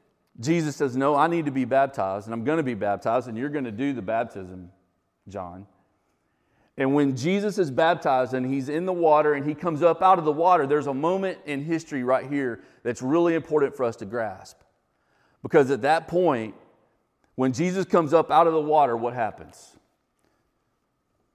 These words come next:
The Spirit of God comes down on Jesus like that of a dove. And then you hear the voice of God out of heaven saying, "This is my Son, whom I love and whom I'm well pleased."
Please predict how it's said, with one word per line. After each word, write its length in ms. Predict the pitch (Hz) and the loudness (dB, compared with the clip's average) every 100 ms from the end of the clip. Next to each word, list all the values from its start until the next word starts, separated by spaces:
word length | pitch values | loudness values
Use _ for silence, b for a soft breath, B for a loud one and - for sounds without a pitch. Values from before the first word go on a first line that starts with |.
| _ _ _ _ _ _ _ | _ _ _ _ _ _ _
The 80 | 101 | -14
Spirit 320 | - 139 143 | 2 4 4
of 80 | 117 | 6
God 340 | 135 117 98 | 6 6 4
comes 240 | 131 117 | -2 -4
down 280 | 104 123 123 | 0 2 4
on 180 | 123 123 | 2 -2
Jesus 480 | 107 117 92 90 - | -2 -4 -4 -10 -6
like 220 | 98 95 | -6 -4
that 320 | 107 104 98 | -4 -4 -6
of 180 | - 98 | -10 -10
a 40 | 90 | -10
dove. 560 | 90 104 92 90 85 _ b b b b - | -4 -4 -4 -8 -12 _ b b b b -6
And 120 | 107 | 2
then 460 | 135 143 113 107 101 | 4 4 2 -2 -2
you 120 | 110 | -4
hear 200 | 120 117 | 0 0
the 80 | 98 | 0
voice 600 | 95 120 127 123 - - - | 2 4 4 0 -14 -16 -10
of 180 | 101 | -10
God 420 | 98 117 104 98 98 | -2 2 2 0 -4
out 180 | 110 104 | -2 -2
of 120 | 98 | -4
heaven 340 | 113 107 95 95 | -6 -8 -8 -14
saying, 540 | - 131 113 98 101 - b b b b _ _ _ _ | -2 0 0 -4 -10 -14 b b b b _ _ _ _
"This 200 | 101 104 | -8 -8
is 140 | 95 | -10
my 160 | 95 92 | -8 -10
Son, 460 | - 110 95 87 87 82 _ _ _ _ _ _ _ _ | -6 -6 -6 -10 -16 _ _ _ _ _ _ _ _ _
whom 160 | - 107 | -8 -4
I 60 | |
love 340 | 107 104 104 92 | -2 0 0 -2
and 140 | 95 - _ _ _ _ | -10 -18 _ _ _ _
whom 160 | 104 101 | -6 -4
I'm 180 | 101 | -4
well 140 | 101 95 | -4 -6
pleased." 560 | - 104 87 95 - | -6 -10 -10 -16 -20